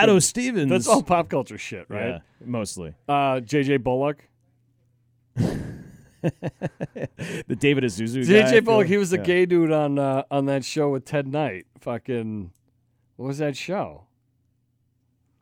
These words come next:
Speaker 2: Do you know who J J Bullock is? Do you remember him?
Speaker 1: No.
Speaker 2: He was on, is it Bullock? Am I, am I doing that right?
Speaker 1: Oh, yeah, yeah, yeah. I know who you're talking about.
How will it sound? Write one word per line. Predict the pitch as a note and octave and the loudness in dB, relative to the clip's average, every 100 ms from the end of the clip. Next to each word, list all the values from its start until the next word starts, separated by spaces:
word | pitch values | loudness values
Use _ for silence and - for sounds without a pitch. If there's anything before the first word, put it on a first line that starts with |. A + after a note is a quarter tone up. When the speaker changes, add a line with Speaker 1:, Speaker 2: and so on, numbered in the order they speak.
| _ _ _ _ _ _ _ | _ _ _ _ _ _ _
Speaker 2:
Do | B2+ | -8
you | E3+ | -2
know | G3 | -2
who | G3 | 0
J | D3+ E3+ | -2 2
J | E3+ | 2
Bullock | D3 C#3+ E3 F3+ | 2 2 2 0
is? | E3 | -2
Do | |
you | C#3+ | -4
remember | C3 D3 | -4 -4
him? | D#3 F3 E3+ _ _ _ | -6 -8 -10 _ _ _
Speaker 1:
No. | A2+ D3 A2 C#2+ _ _ _ _ _ _ _ _ _ _ _ A2 | -6 -4 -6 -10 _ _ _ _ _ _ _ _ _ _ _ -10
Speaker 2:
He | C#3 | -4
was | F3+ F#3 F3 | -2 -2 -2
on, | D#3 D3+ C#3 B2+ - _ _ _ _ _ | -2 -2 -4 -8 -14 _ _ _ _ _
is | - | -16
it | B2+ - | -16 -10
Bullock? | C3+ E3 F3 - | -8 -8 -10 -14
Am | - | -14
I, | C3 C#3 | -14 -12
am | C3+ | -14
I | B2+ | -14
doing | C#3+ C#3+ | -12 -12
that | D3+ E3 | -12 -12
right? | F3 E3 - _ _ _ _ _ _ _ _ _ _ _ _ _ _ _ _ _ _ _ _ _ _ _ _ _ G#3 | -12 -12 -14 _ _ _ _ _ _ _ _ _ _ _ _ _ _ _ _ _ _ _ _ _ _ _ _ _ 4
Speaker 1:
Oh, | B3+ C4+ | 8 8
yeah, | B3+ A#3+ | 10 12
yeah, | G#3+ | 12
yeah. | F#3 C#3+ | 8 6
I | D#3 | 4
know | D#3+ | 4
who | C#3 | 4
you're | A2+ | 2
talking | A2 G2 F#2 | -2 -6 -6
about. | F2+ F2+ | -8 -8